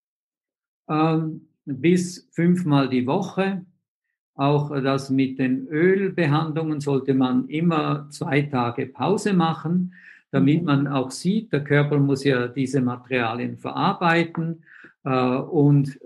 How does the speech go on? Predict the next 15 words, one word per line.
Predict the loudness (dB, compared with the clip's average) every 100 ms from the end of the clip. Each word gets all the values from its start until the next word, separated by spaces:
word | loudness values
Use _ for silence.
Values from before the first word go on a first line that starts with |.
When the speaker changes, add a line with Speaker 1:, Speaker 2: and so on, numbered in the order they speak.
| -4
Speaker 1:
dann | 0 2 2 -2
kann | -2 0 2
man, | 2 0
äh, | -2 -4 -2 -4 -6 -4
dem | 0 0
Körper | 0 0 0 -2 -4 -2
eben | 0 0 -2 -4
zwei | 0 0
Tage | 0 -4 -4 -4 -2
Rast | 0 0 0
geben | 2 2 -2 -2
und | -2 -2
das | -6 0
wieder | 2 4
machen. | 2 0 -4 -6 -4 -4